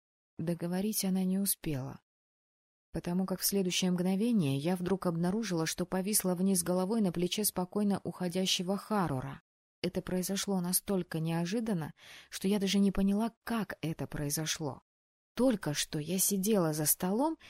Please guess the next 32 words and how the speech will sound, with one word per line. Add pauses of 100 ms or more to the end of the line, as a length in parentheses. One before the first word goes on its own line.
(140)
и
втайне
торжествовала,
поставив
на
место
приставучего
парня, (240)
как
вдруг
оказалось,
что
вижу
мир
в
перевёрнутом
виде. (600)
"Отпусти
меня!" (580)
завопила
я
в
полный
голос,
осознав,
что
меня
самым
наглым
образом
похищают. (400)
"Немедленно!"